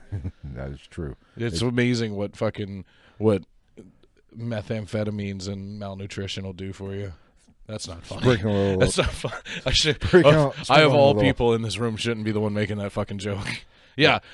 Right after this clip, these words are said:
Speaker 2: Can I get a pack of sugar, please? Mm.
Speaker 1: Sugar?
Speaker 2: Yeah. Booger sugar.
Speaker 1: <laughs> All right. Uh, yes, but we are doing cryptids, and we'll get to that momentarily. So if you're listening on your favorite podcast app and you are not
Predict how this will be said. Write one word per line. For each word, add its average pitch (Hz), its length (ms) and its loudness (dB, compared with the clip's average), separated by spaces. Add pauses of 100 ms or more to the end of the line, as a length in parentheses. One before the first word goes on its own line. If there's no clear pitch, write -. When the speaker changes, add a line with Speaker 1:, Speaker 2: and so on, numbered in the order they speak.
Speaker 2:
Can 208 120 0
I 240 60 0
get 262 140 -2
a 240 60 0
pack 190 240 -2
of 151 40 -6
sugar, 185 320 0
please? 226 480 -2 (2500)
Mm. 92 380 -14 (180)
Speaker 1:
Sugar? 80 400 -10 (680)
Speaker 2:
Yeah. 90 220 -8 (120)
Booger 127 320 4
sugar. 78 400 -6 (460)
Speaker 1:
<laughs> - 460 -20
All 110 320 0
right. 92 180 -4 (320)
Uh, 127 300 4 (280)
yes, 131 200 4
but 117 120 4
we 139 160 6
are 127 140 6
doing 120 320 2
cryptids, 113 320 0
and 120 100 2
we'll 117 120 2
get 113 160 -2
to 110 60 -2
that 107 280 2
momentarily. 107 500 -2
So 104 220 0
if 98 140 -4
you're 113 160 0
listening 110 340 -2
on 101 80 -4
your 98 100 -4
favorite 107 320 -2
podcast 101 560 -4
app 92 120 -8
and 95 120 -6
you 107 140 -2
are 101 120 0
not 110 340 -2